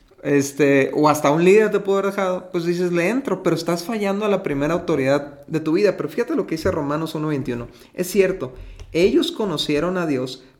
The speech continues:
pero no quisieron adorarlo como Dios". Eh, esto significa no pusieron a Dios en su lugar, ¿ok? "Ni darle gracias. En cambio, comenzaron a inventar ideas necias sobre Dios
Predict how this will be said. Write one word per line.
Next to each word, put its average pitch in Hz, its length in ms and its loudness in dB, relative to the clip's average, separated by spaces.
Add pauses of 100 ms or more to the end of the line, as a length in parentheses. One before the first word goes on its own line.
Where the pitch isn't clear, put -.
pero 143 180 0
no 139 380 -2
quisieron 151 600 0
adorarlo 131 720 2
como 139 220 -4
Dios". 127 260 -2
Eh, 135 260 0
esto 147 260 2
significa 156 720 2
no 147 280 0
pusieron 147 460 2
a 131 80 0
Dios 131 200 2
en 135 100 -4
su 135 120 0
lugar, 117 300 4 (920)
¿ok? 135 180 0 (640)
"Ni 170 240 4
darle 156 360 4
gracias. 151 520 0
En 147 240 -4
cambio, 160 580 2
comenzaron 151 840 2
a 151 80 -4
inventar 135 540 0
ideas 139 420 2
necias 135 340 0
sobre 202 260 2
Dios 127 440 -2